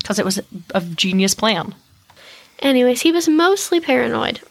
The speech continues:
Speaker 2: about his kids getting taken away from him.
Speaker 1: Okay,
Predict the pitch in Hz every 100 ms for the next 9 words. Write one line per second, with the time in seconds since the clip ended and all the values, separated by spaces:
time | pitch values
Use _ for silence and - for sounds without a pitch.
0 | _ _ - 247 240 233 - 247 233 -
1 | - - - - - - - - - -
2 | 262 _ _ _ _ _ _ - - 190
3 | 175